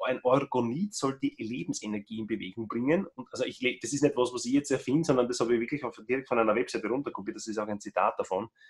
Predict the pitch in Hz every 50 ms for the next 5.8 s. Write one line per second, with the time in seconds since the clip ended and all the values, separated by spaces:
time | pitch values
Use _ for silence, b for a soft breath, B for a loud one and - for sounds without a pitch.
0 | b b b b b b b b _ 107 104 104 101 - 117 113 113 135 123 120
1 | 143 180 180 - - 139 135 - - _ _ _ 120 110 98 95 135 165 170 165
2 | 160 147 143 135 - 135 135 135 139 127 104 104 - 117 110 104 107 107 107 107
3 | 104 104 101 - - 95 98 113 131 139 - 120 117 - 107 104 104 104 104 -
4 | 107 117 120 104 98 - - 139 170 165 - - - 196 - 95 92 95 98 98
5 | - 98 95 92 - _ 95 95 92 82 78 82 - - 76